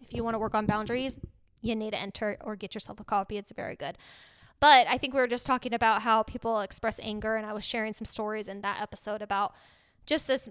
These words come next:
pastor that I heard from church, and he was talking about how he threw the lawnmower and how he had just so much shame because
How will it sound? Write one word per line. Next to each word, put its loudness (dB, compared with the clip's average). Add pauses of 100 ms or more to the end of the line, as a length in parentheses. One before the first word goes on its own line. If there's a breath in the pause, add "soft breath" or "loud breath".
(100)
pastor 0
that 2
I 4
heard 0
from -4
church, -2
and -6
he -6
was -2
talking 2
about 4
how 8
he 2
threw 4
the 4
lawnmower 4
and -2
how -2
he -2
had -2
just 0
so 2
much -2
shame 0
because -6